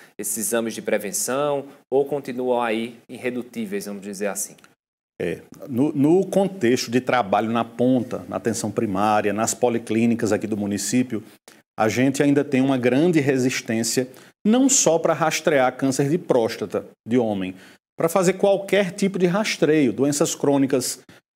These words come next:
Speaker 2: é, não transmissíveis, como a hipertensão, o diabetes. A gente tem uma dificuldade de trazer o homem pra o consultório. Mas, assim, no-, nós vivemos numa sociedade que tem vários aspectos culturais. Eu acho que vale a pena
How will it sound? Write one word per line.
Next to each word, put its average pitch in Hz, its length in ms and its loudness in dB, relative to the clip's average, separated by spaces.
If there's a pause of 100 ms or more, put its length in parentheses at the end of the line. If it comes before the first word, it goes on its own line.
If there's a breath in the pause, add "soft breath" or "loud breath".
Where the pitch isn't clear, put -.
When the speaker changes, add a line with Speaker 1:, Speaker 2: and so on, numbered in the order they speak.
(100)
Speaker 2:
é, 113 300 2
não 139 200 2
transmissíveis, 139 840 2
como 123 120 -4
a 123 40 2
hipertensão, 123 880 0 (120)
o 131 80 -4
diabetes. 120 800 2 (460 loud breath)
A 123 60 4
gente 151 160 2
tem 170 160 4
uma 196 120 2
dificuldade 143 800 2
de 139 80 2
trazer 135 380 2
o 139 100 2
homem 120 320 4
pra 131 420 0 (160)
o 147 80 -6
consultório. 127 720 0 (400 loud breath)
Mas, 208 140 4
assim, 113 320 2
no-, 104 360 -2
nós 156 220 4
vivemos 165 580 2
numa 143 180 2
sociedade 127 680 0
que - 100 -10
tem 147 360 0 (320 loud breath)
vários 147 440 4
aspectos 156 560 0
culturais. 170 640 2
Eu 160 100 4
acho 156 140 0
que - 100 -4
vale 156 280 2
a 180 40 0
pena 151 500 2